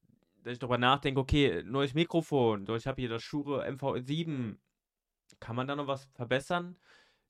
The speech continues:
Das ist ja wie im Fernsehen, ne? Ich meine, ich brauch jetzt keine tausend Mann um mich herum, vielleicht eine Frau, die mir ein bisschen Backup macht währenddessen, gar kein Problem. Aber dass Bild und Ton da, äh, das gegeben sind,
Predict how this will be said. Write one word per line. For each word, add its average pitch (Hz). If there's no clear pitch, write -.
Das 139
ist 147
ja 185
wie 247
im 233
Fernsehen, 175
ne? 143
Ich -
meine, 143
ich 143
brauch 156
jetzt 156
keine 147
tausend 143
Mann 160
um 175
mich 175
herum, 180
vielleicht 151
eine 151
Frau, 156
die 156
mir 147
ein 143
bisschen 143
Backup 165
macht 147
währenddessen, 151
gar 151
kein 156
Problem. 147
Aber 135
dass 135
Bild 156
und 139
Ton 139
da, 131
äh, 123
das 123
gegeben 127
sind, 98